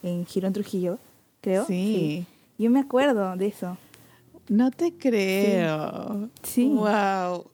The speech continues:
Speaker 1: Me
Speaker 2: O
Speaker 1: acuerdo,
Speaker 2: sea
Speaker 1: me acuerdo mucho de esa época, de, de eso. Y me acuerdo también de Manolo,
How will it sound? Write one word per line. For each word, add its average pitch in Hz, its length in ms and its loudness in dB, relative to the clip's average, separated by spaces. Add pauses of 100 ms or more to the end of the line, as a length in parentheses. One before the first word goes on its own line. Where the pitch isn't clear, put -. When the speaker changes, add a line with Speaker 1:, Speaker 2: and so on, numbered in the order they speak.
Speaker 1:
Me 214 120 4
Speaker 2:
O 220 40 4
Speaker 1:
acuerdo, 294 280 2
Speaker 2:
sea - 100 -2
Speaker 1:
me 254 80 4
acuerdo 294 280 2
mucho 330 300 -2 (120)
de 202 220 0
esa 196 200 -4
época, - 300 -10 (240)
de, 202 220 -2
de - 180 -4
eso. - 160 -12 (380)
Y 220 100 -2
me 226 100 2
acuerdo 311 200 2
también 233 420 0 (260)
de 196 80 0
Manolo, 190 500 4